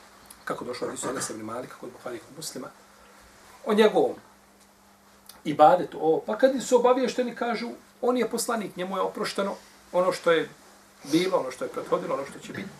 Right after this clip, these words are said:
Ovaj kaže, ja se neću ženiti, ovaj kaže, ja neću spavati, ovaj kaže, ja neću, ovaj, jest, ja ću postiti, ovaj jedan rekao, ja ću jest samo vegetarijansku hranu, neću jest meso nikako, hranit se onako nešto. Tako došlo kod Buhari u Sahihu, jedan rivajac kaže,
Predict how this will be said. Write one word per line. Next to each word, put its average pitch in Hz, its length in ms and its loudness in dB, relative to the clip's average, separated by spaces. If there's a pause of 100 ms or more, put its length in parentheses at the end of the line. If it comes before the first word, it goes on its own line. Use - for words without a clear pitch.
(600)
Ovaj 262 260 12
kaže, 175 200 4
ja 165 100 6
se 156 140 -4
neću 131 140 -8
ženiti, 185 240 -4
ovaj 143 160 2
kaže, 131 240 -2
ja 131 40 -4
neću 120 140 -10
spavati, 165 440 6
ovaj 135 120 -4
kaže, - 260 -8
ja - 100 -8
neću, - 260 -14 (720)
ovaj, - 140 -6 (260)
jest, - 460 2
ja - 100 0
ću - 160 -18
postiti, - 460 -4
ovaj 156 180 6
jedan 135 160 -2
rekao, - 340 -6 (180)
ja 156 140 2
ću - 120 -8
jest - 180 -8
samo 135 180 -4 (960)
vegetarijansku 147 560 -4
hranu, 131 260 -4
neću 139 180 -8
jest 139 140 -8
meso 139 280 -6
nikako, - 300 -4 (960)
hranit 139 260 2
se - 140 -6
onako 120 280 -10
nešto. - 280 -16 (600)
Tako 233 140 0
došlo 285 140 2
kod 294 100 2
Buhari 247 300 6
u 180 40 -2
Sahihu, 147 340 2
jedan 143 220 -2
rivajac 160 300 4
kaže, 226 260 -2